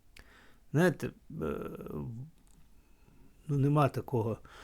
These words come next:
піднесення, такого захвату.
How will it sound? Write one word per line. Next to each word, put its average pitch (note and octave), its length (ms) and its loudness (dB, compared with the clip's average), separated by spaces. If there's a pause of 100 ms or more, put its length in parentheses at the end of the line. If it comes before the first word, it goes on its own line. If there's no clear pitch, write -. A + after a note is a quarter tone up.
(380)
піднесення, B2 1000 8
такого A#2 500 0 (360)
захвату. B2+ 1000 8